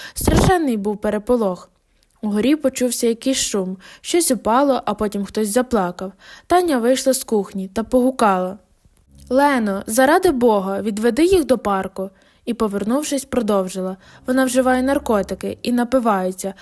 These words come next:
Вона вкрала мої сережки з діамантами. Він Mappin and Webb. І не визнає цього. Вони коштують кілька тисяч. Я навіть не знаю, що вона з ними зробила.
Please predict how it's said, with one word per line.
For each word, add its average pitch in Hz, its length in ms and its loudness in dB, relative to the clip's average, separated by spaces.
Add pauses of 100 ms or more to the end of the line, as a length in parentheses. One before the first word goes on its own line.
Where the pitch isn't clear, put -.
(200)
Вона 269 180 0
вкрала 294 360 4
мої 220 240 0
сережки 214 520 -2
з 220 40 -4
діамантами. 208 840 0 (300)
Він 214 180 -2
Mappin 254 480 0 (140)
and 233 140 -4
Webb. 190 240 -2 (180)
І 262 100 -2
не 269 140 2
визнає 269 580 2
цього. 190 420 -4 (240)
Вони 226 240 0
коштують 233 600 0
кілька 240 340 0
тисяч. 214 580 -2 (180)
Я 277 100 2
навіть 294 280 -2
не 285 120 2
знаю, 277 380 2
що 254 200 0
вона 233 200 0
з 214 60 -4
ними 240 220 2
зробила. 214 600 0